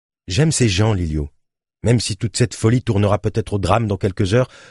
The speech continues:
provoquera peut-être une nouvelle guerre mondiale, j'aime ces gens.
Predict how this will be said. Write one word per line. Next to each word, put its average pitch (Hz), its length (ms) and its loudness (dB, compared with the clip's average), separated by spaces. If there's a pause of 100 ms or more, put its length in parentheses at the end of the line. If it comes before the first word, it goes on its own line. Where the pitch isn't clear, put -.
(140)
provoquera 113 500 0
peut-être - 320 -4
une 104 140 2
nouvelle 117 260 2
guerre 101 160 -2
mondiale, 101 400 -2 (400)
j'aime 110 320 0
ces 117 180 -2
gens. 95 300 -2